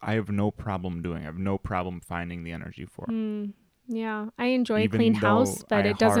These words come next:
Speaker 1: hard-
Speaker 2: make me <laughs> feel good to
Speaker 1: Yeah.
Speaker 2: clean it.
Speaker 1: I mean, even though, you know, like, I probably have a different job than, uh, you know,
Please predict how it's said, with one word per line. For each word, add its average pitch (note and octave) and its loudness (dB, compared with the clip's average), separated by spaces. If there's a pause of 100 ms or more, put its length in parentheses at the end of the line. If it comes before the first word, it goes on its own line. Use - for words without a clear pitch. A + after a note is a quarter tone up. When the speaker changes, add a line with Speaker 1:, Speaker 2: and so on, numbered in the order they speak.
Speaker 1:
hard- - 0
Speaker 2:
make A#3+ 6
me D#4 12
<laughs> - 0
feel B3+ 10
good A#3 4
to - 4
Speaker 1:
Yeah. - 4
Speaker 2:
clean C4+ 4
it. D4 0
Speaker 1:
I - -4
mean, A2 2
even B2 2
though, A#2 0
you A2+ -4
know, F#2 -2
like, F2 -6 (140)
I G#2+ 0 (720)
probably G#2+ -2
have F#2+ -2
a F#2 -4
different A2+ -6
job E2+ -6 (160)
than, F2+ -6 (360)
uh, - -18 (260)
you C3 -10
know, E2 -10